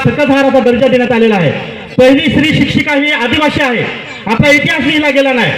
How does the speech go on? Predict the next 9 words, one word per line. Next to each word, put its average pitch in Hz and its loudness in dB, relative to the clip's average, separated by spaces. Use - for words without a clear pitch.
आज 240 0
जरी 277 2
आपण 285 0
सावित्रीबाईंना 277 2
पहिली 247 0
आदिवासी 269 0
मुख्याध्यापिका 262 0
शिक्षिका 262 2
मानतो, 254 2